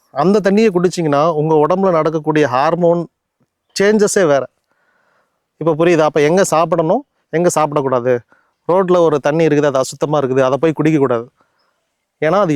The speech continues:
எல்லாவுடைய நினைவுகளும் உள்ள இழுத்து வச்சிருக்கும். தண்ணிக்கு பயங்கர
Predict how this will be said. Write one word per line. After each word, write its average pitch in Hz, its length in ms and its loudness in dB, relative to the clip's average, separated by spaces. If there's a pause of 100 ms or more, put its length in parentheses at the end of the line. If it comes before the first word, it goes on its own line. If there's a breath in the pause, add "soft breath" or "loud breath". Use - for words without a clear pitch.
எல்லாவுடைய 185 760 4 (580)
நினைவுகளும் 214 600 2
உள்ள 202 140 2 (100)
இழுத்து 190 260 0
வச்சிருக்கும். 139 380 -4 (320)
தண்ணிக்கு 190 400 0
பயங்கர 175 320 0